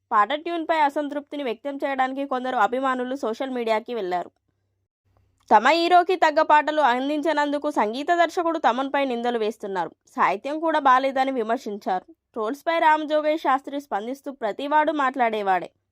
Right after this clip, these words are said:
ప్రతివాడు రాయి విసిరేవాడే" అంటూ తమ అభిప్రాయాన్ని వ్యక్తం చేశారు.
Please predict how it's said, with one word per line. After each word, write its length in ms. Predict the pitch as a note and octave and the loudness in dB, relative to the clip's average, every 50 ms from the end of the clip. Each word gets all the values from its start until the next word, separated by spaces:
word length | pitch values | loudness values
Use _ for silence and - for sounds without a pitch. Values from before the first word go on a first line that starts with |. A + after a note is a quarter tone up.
| _ _ _ | _ _ _
ప్రతివాడు 560 | - G#3 G3+ B3 C#4+ D4+ D4+ D4+ D4+ D4+ D4+ D#4+ | -6 -6 -6 -6 -4 0 4 4 4 4 2 2
రాయి 300 | D4 B3+ A3+ B3 D4 C#4 | 2 4 4 2 2 -2
విసిరేవాడే" 580 | A#3+ C4+ - - C#4 C4+ A#3+ A3+ G#3+ G#3 A3+ | -4 -6 -4 -2 -2 0 2 0 0 0 0
అంటూ 260 | A3+ G#3+ G#3+ G#3+ C4+ | 0 0 0 -2 -4
తమ 220 | D4 C#4+ C#4+ C#4 C#4 | -4 -2 0 0 0
అభిప్రాయాన్ని 560 | C4+ A#3+ B3 C#4 C4+ C#4+ C4+ C4 B3+ C4 C#4 | 0 0 -2 -4 -2 0 0 0 0 0 -2
వ్యక్తం 320 | C#4 A3+ A3+ - B3+ C4+ C#4 C4 | -4 -4 -6 -8 -12 -10 -8 -8
చేశారు. 400 | G3+ G3+ - G3 F3+ E3+ E3+ | -8 -6 -6 -6 -6 -6 -8